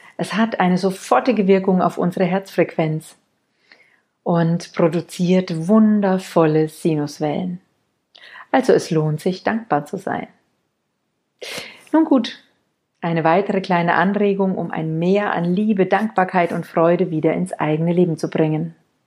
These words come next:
ist folgendes. Leg dir ein kleines Danke-Tagebuch zu. Bitte kein Vokabelheft, da ist ja vielleicht dann noch der Englischlehrer mit dabei,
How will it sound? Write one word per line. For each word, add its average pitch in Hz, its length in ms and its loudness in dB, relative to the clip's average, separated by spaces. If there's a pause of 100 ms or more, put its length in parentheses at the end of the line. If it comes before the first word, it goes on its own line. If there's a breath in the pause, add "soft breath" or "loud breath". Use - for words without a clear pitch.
(680 loud breath)
ist 233 220 -2
folgendes. - 840 -2 (720 loud breath)
Leg 254 280 2
dir 240 160 4
ein 220 160 2
kleines 156 560 -4
Danke-Tagebuch 156 960 -2
zu. - 280 -16 (1120 soft breath)
Bitte 214 180 2
kein 185 280 2
Vokabelheft, 160 920 0 (840)
da - 80 -2
ist - 180 -4
ja 160 80 2
vielleicht 156 400 0
dann 160 140 0
noch 156 320 -6 (400)
der - 100 -4
Englischlehrer 160 600 0
mit 160 140 -6
dabei, 175 440 -2